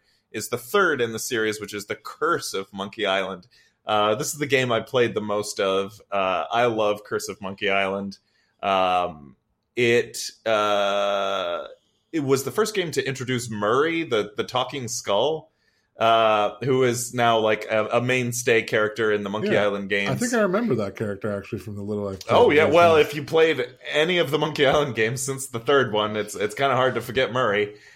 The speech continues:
Speaker 2: Yeah.
Speaker 1: Um, he, uh, uh, I don't know. He's just a, he's a reoccurring, uh, I don't know, <laughs> character who is a,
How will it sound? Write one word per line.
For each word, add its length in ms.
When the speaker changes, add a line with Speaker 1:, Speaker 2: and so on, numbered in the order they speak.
Speaker 2:
Yeah. 280
Speaker 1:
Um, 380
he, 360
uh, 60
uh, 360
I 120
don't 100
know. 100
He's 240
just 180
a, 240
he's 180
a 60
reoccurring, 880
uh, 360
I 140
don't 140
know, 320
<laughs> 300
character 640
who 340
is 160
a, 380